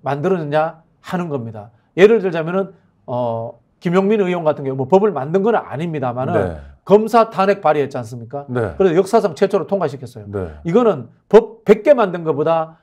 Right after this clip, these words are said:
Speaker 1: 한국 역사, 정치 역사에서 가장 큰일 난 겁니다.
Speaker 2: 그리고 그 검사에 대한 탄핵 소추가 만약 헌재에서 인용되면
Speaker 1: 네네.
Speaker 2: 굉장히 중요한 분기점도 될 거예요. 왜냐하면
Speaker 1: 그렇죠. 네.
Speaker 2: 검사 일도 잘못하면
Speaker 1: 네.
Speaker 2: 못 뽑고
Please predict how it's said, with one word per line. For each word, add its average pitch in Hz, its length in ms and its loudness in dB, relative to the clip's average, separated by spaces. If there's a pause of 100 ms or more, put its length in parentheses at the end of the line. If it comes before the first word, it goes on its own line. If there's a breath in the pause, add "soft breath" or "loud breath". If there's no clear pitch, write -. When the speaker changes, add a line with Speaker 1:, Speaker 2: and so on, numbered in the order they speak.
Speaker 1:
한국 202 400 0
역사, 170 420 0
정치 175 280 -2
역사에서 139 280 -2
가장 196 280 0
큰일 175 200 -4
난 123 120 -4
겁니다. 110 360 -16
Speaker 2:
그리고 202 320 0
그 170 480 0
검사에 160 560 -2
대한 147 220 -2
탄핵 180 320 -2
소추가 151 440 -4
만약 123 240 -4
헌재에서 151 480 -6
인용되면 127 1000 0
Speaker 1:
네네. 123 380 -2
Speaker 2:
굉장히 220 440 0
중요한 175 380 -2
분기점도 143 640 -4
될 101 200 -4
거예요. 104 260 -2
왜냐하면 127 380 0
Speaker 1:
그렇죠. 156 260 0
네. 117 160 -12 (280 soft breath)
Speaker 2:
검사 165 440 2
일도 147 280 0
잘못하면 131 840 0 (160)
Speaker 1:
네. 139 160 -4
Speaker 2:
못 123 260 2
뽑고 175 600 0